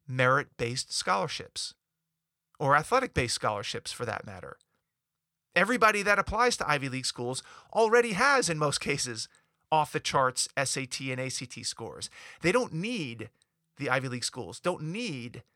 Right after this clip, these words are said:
to entice high-performing candidates with merit scholarship awards. It's the schools just below the Ivies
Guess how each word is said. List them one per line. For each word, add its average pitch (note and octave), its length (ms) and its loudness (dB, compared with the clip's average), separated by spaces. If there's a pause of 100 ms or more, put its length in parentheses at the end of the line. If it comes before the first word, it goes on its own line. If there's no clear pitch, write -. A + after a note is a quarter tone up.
(500)
to F3 220 -4
entice D3 640 -2 (640)
high-performing D#3 720 -2
candidates B2 640 -6 (300)
with D#3+ 340 -2
merit C3+ 320 0
scholarship A#3+ 560 0
awards. F2 540 -10 (1200)
It's - 200 -2
the G3 80 -6
schools F#3+ 500 -4 (380)
just - 400 0
below C#4 420 6
the F3+ 180 -4
Ivies B2+ 680 0